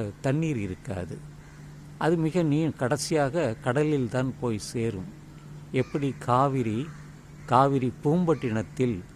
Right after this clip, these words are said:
சென்று கலக்கிறதோ, அது போலவே இந்த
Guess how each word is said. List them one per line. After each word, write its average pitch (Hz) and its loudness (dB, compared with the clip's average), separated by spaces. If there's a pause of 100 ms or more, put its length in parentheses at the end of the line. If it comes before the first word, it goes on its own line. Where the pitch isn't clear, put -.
(520)
சென்று 127 2 (680)
கலக்கிறதோ, 127 2 (500)
அது 127 2
போலவே 123 2 (720)
இந்த 127 2